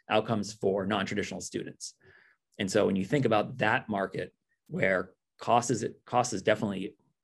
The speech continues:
uh, a factor, they'll be better served by something that really pedagogically gets at the skill development and, and proof of, uh, mastery that you, they really need,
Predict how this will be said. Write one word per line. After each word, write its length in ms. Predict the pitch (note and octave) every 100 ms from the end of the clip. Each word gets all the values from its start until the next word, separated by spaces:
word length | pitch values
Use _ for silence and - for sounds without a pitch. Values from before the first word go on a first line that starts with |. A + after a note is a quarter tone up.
| -
uh, 180 | F2 F2+
a 40 | -
factor, 560 | G#2 F2+ - F2+ F2 - _ _ _ _ _ _ _ _ - - _ - - _ _
they'll 240 | A2 B2 D3
be 120 | C3+
better 280 | A2+ B2+ B2+
served 320 | - A2+ G2
by 120 | G2
something 400 | F#2 G#2+ G2 G2+
that 160 | G2 - _ _
really 160 | B2 A2
pedagogically 680 | E3 B2 B2 C#3+ B2+ A#2
gets 220 | F#2+ A2 A2
at 260 | G2 -
the 60 | G2
skill 260 | - B2
development 560 | A2 G2+ F#2+ F#2 F#2+ F#2
and, 360 | G2+ F#2 F#2 F#2 -
and 300 | - F2+ F2 F#2 _ _ -
proof 200 | A#2+ G#2+
of, 220 | G2 - _
uh, 180 | F#2+ F2+
mastery 440 | F#2+ G#2+ G#2+ G2+ F#2
that 120 | F#2
you, 180 | F#2 G2
they 200 | A2 A#2+
really 240 | A#2 F#2 G2
need, 480 | B2 D3 F2+ F#2